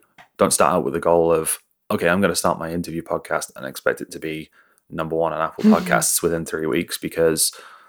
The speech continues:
Speaker 1: hey, you might have the biggest audience in the world and that might happen, but it's not realistic for everyone. If you just say, "Hey, I wanna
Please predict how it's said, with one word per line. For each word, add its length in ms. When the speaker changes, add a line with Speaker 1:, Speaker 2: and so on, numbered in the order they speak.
Speaker 1:
hey, 120
you 200
might 200
have 480
the 80
biggest 260
audience 260
in 80
the 80
world 260
and 80
that 120
might 120
happen, 400
but 280
it's 180
not 200
realistic 360
for 100
everyone. 420
If 120
you 60
just 140
say, 120
"Hey, 180
I 100
wanna 380